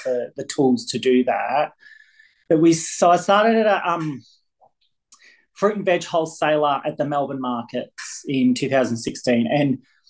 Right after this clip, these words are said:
um, it was all good until they hired a sales and,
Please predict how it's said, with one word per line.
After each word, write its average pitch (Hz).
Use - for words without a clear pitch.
um, 147
it 175
was 196
all 240
good 202
until 180
they 170
hired 147
a 135
sales 143
and, 131